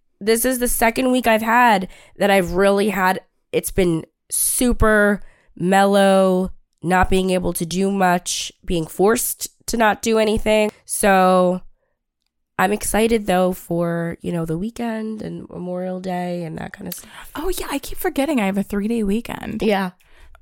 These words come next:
Speaker 2: Monday, I have no idea. But I feel like whenever I have a three-day weekend, I,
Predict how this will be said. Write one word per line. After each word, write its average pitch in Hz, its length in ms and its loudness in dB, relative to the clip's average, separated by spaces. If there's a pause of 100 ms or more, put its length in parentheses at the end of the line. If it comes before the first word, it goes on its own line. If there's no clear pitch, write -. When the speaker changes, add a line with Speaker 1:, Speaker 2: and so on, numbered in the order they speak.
Speaker 2:
Monday, 180 400 -2
I 185 140 -6
have 180 160 -14
no 180 200 -6
idea. 185 320 -2
But - 100 -2
I 180 60 0
feel - 160 0
like 285 180 0 (280)
whenever 262 300 2
I 254 120 4
have 214 180 -2
a 185 60 0
three-day 185 340 0
weekend, 190 480 0
I, 180 140 -2